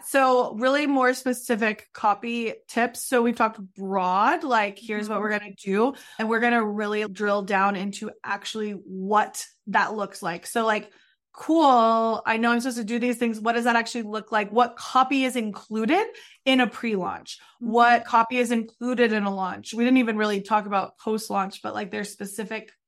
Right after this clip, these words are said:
Speaker 1: things
Speaker 2: Yeah.
Speaker 1: you're going to be writing after your launch is over too. And so we're gonna, like, break those down, have some checklists, have some templates and some things that you can, like, use to actually, like, do it.
Speaker 2: Oh, Emily, I'm so excited. And thank you again for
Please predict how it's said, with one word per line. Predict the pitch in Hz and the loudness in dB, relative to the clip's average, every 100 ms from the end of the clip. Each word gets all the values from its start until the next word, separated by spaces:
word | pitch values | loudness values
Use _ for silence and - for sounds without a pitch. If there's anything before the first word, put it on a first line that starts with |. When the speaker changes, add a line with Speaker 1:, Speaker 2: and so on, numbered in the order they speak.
| _ - | _ -6
Speaker 1:
things | 240 | 2
Speaker 2:
Yeah. | 233 208 | 2 2
Speaker 1:
you're | 226 | -2
going | 214 | -8
to | - | -14
be | 208 208 | -14 -2
writing | 202 202 208 208 214 _ _ - | 0 2 0 -2 -6 _ _ -2
after | 208 202 - 247 | -2 -2 -2 0
your | 262 | 2
launch | 262 254 247 | 2 2 0
is | 262 | -4
over | 220 220 220 | -4 -4 -6
too. | - 202 214 302 - - - | -6 -4 -4 -6 -12 -20 -6
And | - 247 | 0 2
so | 247 | 4
we're | 240 | 4
gonna, | 240 233 233 | 4 2 2
like, | 214 208 - | 2 0 -10
break | 190 214 214 214 | -6 -4 -4 0
those | 233 220 | 2 2
down, | 196 202 196 202 | 0 2 2 0
have | 196 - 214 208 208 | -4 -8 0 0 0
some | 214 208 | -10 -4
checklists, | 202 190 208 202 196 - | -4 -4 -2 -2 -4 -10
have | - 202 202 | -8 -6 -6
some | 208 202 | -8 -6
templates | 202 190 214 240 240 | -4 -4 -2 -4 -2
and | 233 214 | -6 -4
some | 208 | -6
things | 202 190 190 | -4 -6 -6
that | 190 | -8
you | 190 | -8
can, | 190 185 | -6 -6
like, | 180 185 - | -6 -8 -6
use | 208 302 339 349 - - _ - | 2 4 4 2 -4 -20 _ 0
to | |
actually, | 220 220 - 202 | 0 0 -2 -4
like, | 185 - 185 - | -4 -6 -16 -16
do | - | -14
it. | - 50 _ _ _ _ 262 | -14 -18 _ _ _ _ -6
Speaker 2:
Oh, | 269 - _ - | -6 -6 _ -12
Emily, | 320 381 349 | -10 -6 -6
I'm | 330 359 | -6 -10
so | - 330 349 | -4 -2 -2
excited. | 294 - 285 277 262 | -4 -4 -4 -2 -2
And | 233 240 | -2 -4
thank | 277 269 | -8 -8
you | 302 | -6
again | 240 220 190 269 339 _ - _ - | -6 -4 -4 -6 -8 _ -20 _ -4
for | 269 254 | -2 0